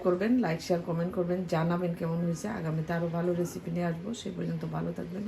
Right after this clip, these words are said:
আসসালামু আলাইকুম, ধন্যবাদ। ওয়ালাইকুম, প্রিয় দর্শক, কেমন আছেন আপনারা? আশা করি ভালো আছেন, আমিও আপনাদের দোয়া ভালো আছি। আজকে আমি একটা রেসিপি নিয়ে আসছি, বেদা মাছ ভাজবো আমি। বেদা বা মেনি যাই বলেন, আমি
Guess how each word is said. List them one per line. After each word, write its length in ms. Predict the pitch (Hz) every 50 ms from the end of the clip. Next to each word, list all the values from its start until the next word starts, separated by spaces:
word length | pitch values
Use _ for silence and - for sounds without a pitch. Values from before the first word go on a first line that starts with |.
| 190
আসসালামু 360 | 165 - - - - - - -
আলাইকুম, 280 | - - - - - - - -
ধন্যবাদ। 340 | - - - - - - - - - - - - - - - - - - - - - - - - _
ওয়ালাইকুম, 300 | - 214 214 240 240 240 240 214
প্রিয় 160 | 233 220 214 214 226
দর্শক, 300 | 240 240 - 262 254 262 254 - - - - - - - - - -
কেমন 220 | - 220 226 240 240 233 220
আছেন 200 | 214 - 247 233 240 233
আপনারা? 280 | 220 226 220 226 240 262 302 311 - 277
আশা 160 | 185 - 208 196 196
করি 160 | 208 202 208 202 214
ভালো 140 | 196 202 202 196 196
আছেন, 180 | 196 - 214 214 202 185
আমিও 180 | 185 185 185 185 185
আপনাদের 300 | 185 - 180 175 196 180 185 190
দোয়া 140 | 185 185 180 185
ভালো 160 | 180 170 - 185 175
আছি। 180 | 175 - - 247 285 - - - - - - - - - - - - - -
আজকে 180 | 180 196 - - 214 208
আমি 100 | 214 226 220 214
একটা 160 | 208 - 233 214 214 220
রেসিপি 400 | 220 214 - 226 196 202 220 240 285 320 - - 214
নিয়ে 160 | 190 185 185 185
আসছি, 260 | 190 - - - 240 320 359 - - - - - - - - - - 196
বেদা 220 | 190 196 196 208 214 220 214
মাছ 140 | 208 196 190 202 190
ভাজবো 300 | 180 185 185 190 196 208 202 196
আমি। 120 | 208 240 302 320 - 302 240 202
বেদা 300 | 185 190 185 190 190 190 185 185
বা 80 | 190 185 185 190 180
মেনি 240 | 185 190 196 196 185 175 170
যাই 180 | 175 180 185 196 202 196
বলেন, 220 | 185 202 220 262 320 - - - - - - - - - - - - - - - - - - - -
আমি 160 | 170 170 175